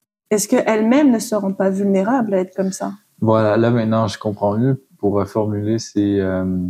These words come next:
Speaker 2: le manque de vulnérabilité ou l'absence de vulnérabilité rend
Speaker 1: Ouais.
Speaker 2: la société vulnérable.
Speaker 1: Ouais.
Speaker 2: Ben, je pense que oui. T'as, t'as mis le doigt un peu sur le pourquoi que je dois absolument lancer ce blog-là, c'est que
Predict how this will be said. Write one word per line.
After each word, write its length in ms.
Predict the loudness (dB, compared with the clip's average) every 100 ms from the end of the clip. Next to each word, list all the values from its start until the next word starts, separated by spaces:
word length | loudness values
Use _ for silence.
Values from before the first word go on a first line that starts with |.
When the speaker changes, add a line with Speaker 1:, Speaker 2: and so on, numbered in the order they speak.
| -8 _ _ _ _ _ _ _ _ _ _ _ _ _ _
Speaker 2:
le 180 | 0 2
manque 560 | 2 0 0 0 -4 -6
de 380 | 0 2 0 -2
vulnérabilité 800 | -4 -4 -2 -2 -2 -4 -2 0
ou 80 | 2
l'absence 500 | 0 -2 -4 -2 0
de 60 |
vulnérabilité 840 | 0 0 -2 -2 -2 -4 -2 -2 0
rend 160 | 0
Speaker 1:
Ouais. 60 | 0
Speaker 2:
la 100 | -2
société 480 | -4 -10 -8 -4 -2
vulnérable. 640 | 0 -2 0 -2 -2 -6 -10 -12
Speaker 1:
Ouais. 160 | -10 -2
Speaker 2:
Ben, 180 | -2 -2 -8 _
je 160 | -4 -2
pense 340 | 0 -2 -2
que 80 | -2
oui. 200 | -2 -2 -6 _ -4
T'as, 800 | 0 0 0 -2 -2 -2 -4 -10 _ -16 -4
t'as 140 | -2
mis 180 | 0 2
le 60 | 2
doigt 240 | 4 2
un 60 | 2
peu 200 | 0 -2
sur 640 | -2 0 0 2 0 -4 _ _ _ -2
le 120 | 0
pourquoi 420 | 0 -2 2 2
que 120 | 2
je 60 | 2
dois 120 | 2
absolument 600 | 0 -2 -2 0 2 2
lancer 720 | 0 0 -4 -2 0 0 -2 -6
ce 240 | -16 -8 -4
blog-là, 520 | 0 0 2 2 0
c'est 220 | 0 -2
que 400 | 0 0 2 0